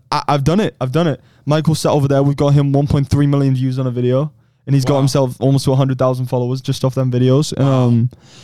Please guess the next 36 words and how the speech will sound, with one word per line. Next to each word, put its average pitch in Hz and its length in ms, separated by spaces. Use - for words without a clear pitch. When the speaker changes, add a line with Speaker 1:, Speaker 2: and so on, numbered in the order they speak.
Speaker 1:
and 156 100
it, - 100
it, 160 180
and, 143 140
uh, 131 520
another 143 300
girl 151 480
I 123 80
posted 135 360
with, 139 140
she's 127 200
at 123 120
three 135 220
hundred 131 260
thousand 123 360
now, 123 280
with, 127 180
like, 120 300
she's 135 260
done, 127 280
like, 120 180
millions 127 400
and 123 80
millions 123 320
of 117 80
views. 123 300
Like, 123 220
I've 139 260
realized 147 600
I 139 180
have 143 360
the 139 80
power 135 520
to 139 80
help 143 320
someone 120 560